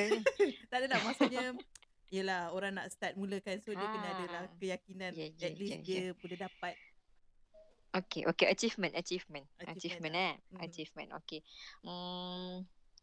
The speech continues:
Speaker 1: tu kata tu, masa saya mula-mula berniaga dulu, masa tiga tahun yang proses orang kata try and error, try and error dulu tu, rasa sebulan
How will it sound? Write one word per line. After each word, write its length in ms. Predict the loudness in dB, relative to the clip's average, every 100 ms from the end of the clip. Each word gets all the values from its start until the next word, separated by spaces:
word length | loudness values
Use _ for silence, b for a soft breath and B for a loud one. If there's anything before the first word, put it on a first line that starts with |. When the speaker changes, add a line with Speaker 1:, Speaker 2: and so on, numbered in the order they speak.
| B B B B -2
Speaker 1:
tu 120 | 2
kata 160 | 2 0
tu, 160 | 0 -2 0
masa 220 | -2 -2
saya 160 | -2 -2
mula-mula 320 | 0 0 0
berniaga 460 | 0 2 2 4 0
dulu, 320 | 0 -2 -2
masa 280 | -2 -2 -2
tiga 260 | -2 0 2
tahun 480 | 2 0 -2 -2 0
yang 180 | -2 -4 -12 -14
proses 400 | 0 2 6 4
orang 160 | 6 6
kata 160 | 4 6
try 240 | 8 8 6
and 160 | -2
error, 400 | 0 0 0 -2
try 200 | -2 -2
and 200 | -2 -8
error 300 | -2 0 2
dulu 160 | 0 -4
tu, 180 | -6 -8 -10 B B B
rasa 240 | 0 2 2
sebulan 800 | 0 0 2 6 8 6 4